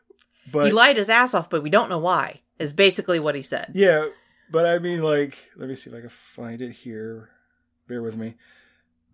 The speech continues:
Speaker 1: Yeah. "He lied his ass off," or, "He is a liar of the most blatant kind whose sinister figure permeates the whole of this tragedy." That's hurtful.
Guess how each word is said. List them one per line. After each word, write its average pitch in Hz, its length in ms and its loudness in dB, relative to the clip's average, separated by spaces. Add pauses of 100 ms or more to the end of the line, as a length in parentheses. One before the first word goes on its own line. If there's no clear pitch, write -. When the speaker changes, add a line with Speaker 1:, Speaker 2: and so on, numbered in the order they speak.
(260)
Speaker 1:
Yeah. 160 260 4 (1120)
"He 160 180 -4
lied 175 300 4
his 160 160 -2
ass 151 320 -2
off," 101 440 -8 (300)
or, 135 420 -2 (340)
"He - 220 -6
is 127 120 -4
a 127 60 -2
liar 120 400 0
of 107 80 -4
the 107 80 -6
most 107 320 -10
blatant 120 480 -6
kind 117 380 -4
whose 117 160 -8
sinister 120 520 -6
figure 113 520 -8
permeates 120 720 -4
the 107 120 -10
whole 123 180 -4
of 110 80 -4
this - 120 -8
tragedy." 113 440 -8 (260)
That's - 220 -2
hurtful. 190 500 4